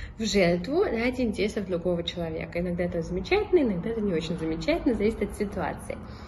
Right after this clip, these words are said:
Третий способ — это компромисс. Да, это тогда, когда люди ищут взаимные уступки, пытаются при-, э, предложить какой-то вариант, который, как мы сказали, будет win-win.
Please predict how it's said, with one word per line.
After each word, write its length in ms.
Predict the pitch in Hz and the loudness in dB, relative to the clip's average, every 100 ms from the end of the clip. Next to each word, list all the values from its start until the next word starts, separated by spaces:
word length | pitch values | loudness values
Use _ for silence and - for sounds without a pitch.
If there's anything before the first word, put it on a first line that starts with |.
| - - - | -14 -6 2
Третий 380 | 294 220 - 269 | 6 6 4 -4
способ — 560 | - 349 427 466 427 - - | -2 4 4 4 2 0 2
это 480 | 269 285 311 320 311 - | 4 4 2 2 0 -2
компромисс. 680 | 262 262 247 233 214 175 - - - | 0 0 2 0 0 -2 -6 -12 -8
Да, 260 | 190 330 | 0 0
это 200 | 339 247 | 0 -2
тогда, 420 | 214 202 202 311 | -4 -4 -2 -4
когда 560 | 330 226 202 180 285 349 - - - | -2 -4 -4 0 2 2 -2 -10 -6
люди 420 | 214 277 285 208 | 0 4 4 4
ищут 500 | 202 - 247 - 180 | 2 2 2 2 -2
взаимные 420 | 170 185 180 170 170 | 2 2 4 2 0
уступки, 840 | 214 - 403 415 - 381 392 403 - - - | -2 4 6 6 4 4 6 2 -2 -10 -4
пытаются 720 | 233 226 240 220 196 - 170 - - | -2 0 2 2 0 -2 -2 -2 -4
при-, 240 | - 202 - | -2 -2 0
э, 300 | 185 185 185 | 0 2 2
предложить 300 | 196 208 214 | 0 0 -2
какой-то 360 | - 196 185 190 | -2 -2 -2 0
вариант, 540 | 247 320 480 539 - | 0 4 4 2 0
который, 320 | 277 285 311 | -2 0 0
как 180 | 285 233 | 0 -2
мы 80 | 226 | -2
сказали, 340 | - 220 262 | 0 0 2
будет 340 | 190 196 202 185 | 0 -2 -4 0
win-win. 580 | 185 180 165 220 427 | 0 0 0 0 0